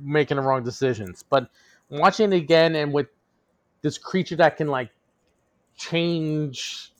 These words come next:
you know, or mess with their minds, I, I felt like, even though it's not really shown as much, I really think that's what it was doing the whole time. Like, even, like, when we see the ultimate,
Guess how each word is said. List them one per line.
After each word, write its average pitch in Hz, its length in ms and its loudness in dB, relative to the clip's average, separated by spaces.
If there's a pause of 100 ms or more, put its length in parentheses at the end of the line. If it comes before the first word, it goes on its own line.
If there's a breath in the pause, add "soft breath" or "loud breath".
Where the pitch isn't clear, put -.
(600)
you 165 100 0
know, 131 160 4
or 131 380 2 (240)
mess 147 320 0
with 151 100 2
their 135 140 0
minds, 135 340 -4
I, 131 160 -2 (100)
I 160 100 2
felt 208 300 0
like, 160 320 0 (400)
even 180 180 0
though 196 100 4
it's - 120 -2
not 175 140 0
really 160 180 -2
shown 156 360 -4
as 165 120 -8
much, 185 400 -6 (560)
I 160 100 4
really 220 180 8
think 180 160 2
that's 160 160 2
what 147 100 4
it 131 60 -2
was 123 140 -4
doing 156 280 -4
the 113 100 -4
whole 113 160 -4
time. 101 360 -10
Like, 107 160 -12
even, 143 360 -2 (800)
like, 143 200 2 (180)
when 151 200 -2
we 147 80 -2
see 156 140 -4
the 139 120 0
ultimate, 139 480 0